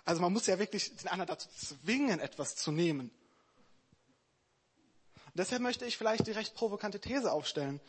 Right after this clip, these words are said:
Ich glaube, es würde gar nicht daran scheitern, dass wir nicht bereit wären, etwas zu geben, sondern vielmehr an der Bereitschaft, etwas anzunehmen. Denn zu diesem Thema, für dich etwas zu tun,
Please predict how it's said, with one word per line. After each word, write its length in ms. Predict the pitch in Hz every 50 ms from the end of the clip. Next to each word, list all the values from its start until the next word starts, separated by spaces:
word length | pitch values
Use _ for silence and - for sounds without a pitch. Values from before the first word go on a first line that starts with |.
| - - - - -
Ich 140 | - - -
glaube, 460 | - 220 233 233 247 233 240 247 247 - - - - - _ - _ _ _ _ _ _ _ _
es 200 | - 180 180 190
würde 180 | 202 277 285 277
gar 220 | 208 233 226 233
nicht 260 | 226 220 196 - - - 214 -
daran 280 | 214 226 226 240 233
scheitern, 480 | 220 - - 214 214 208 - 202 190 180
dass 260 | 190 180 - - -
wir 300 | 175 180 170 170 165 160 - - - _ _ _
nicht 180 | - 180 - -
bereit 400 | 185 165 160 170 214 254 - 175
wären, 200 | 165 156 147 147
etwas 280 | 147 - - 143 - -
zu 140 | - 156
geben, 360 | 143 165 185 214 208 147 143 156 - _ _ _ _ _ _ _ _ _ _ _ _ _ _ _ _ _ _ -
sondern 240 | - 190 196 196 196
vielmehr 500 | - - 294 302 294 240 180 156 165 156
an 80 | 170 160
der 60 | 165
Bereitschaft, 540 | 160 170 156 156 185 214 214 - 180 160 -
etwas 260 | 160 - 208 - -
anzunehmen. 600 | - 208 254 - - - 160 139 139 131 139 135 _ _ _ _ _ _ _ _ _ _ _ _ _ _ _ _ _ _ _ _ _ _ _ _ _ _ _ _ _ _ _ _ _ _ _ _ _ _ _ _ _ _ _ _ _ _ _ _ _ _ _ - - - - -
Denn 120 | 196 196
zu 140 | 190 - 226
diesem 420 | 196 214 196 208 214 214 214 208 -
Thema, 320 | - 226 262 269 254 220
für 240 | - - - 208 208
dich 280 | 175 240 277 - 233
etwas 300 | 214 202 - 185 - -
zu 100 | - -
tun, 360 | - - - 254 240 156 127